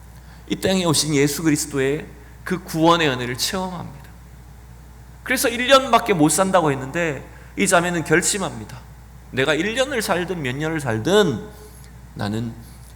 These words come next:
하나님 영광을 위해서 살겠다." "나는 복음을 위해서 살겠다." 결단을 합니다. 그리고 항암 치료를,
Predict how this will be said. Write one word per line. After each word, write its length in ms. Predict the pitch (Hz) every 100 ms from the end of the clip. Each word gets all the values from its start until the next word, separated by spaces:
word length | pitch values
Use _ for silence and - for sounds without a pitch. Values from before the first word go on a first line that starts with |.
| -
하나님 640 | - - 151 147 143 135
영광을 420 | 101 101 113 117
위해서 240 | 123 110 113
살겠다." 600 | 117 107 - - - 113 62 - - - - - - - - -
"나는 340 | 135 147 175 -
복음을 440 | 160 185 247 220
위해서 240 | 165 160 151
살겠다." 680 | 135 123 123 - 123 120 - - - - - - - -
결단을 520 | 143 147 - 165 139
합니다. 360 | 101 101 - - - - - - - - - - - - -
그리고 640 | 170 151 156 190 - - - - - - - - -
항암 380 | - 165 170 165
치료를, 640 | - 143 127 120 120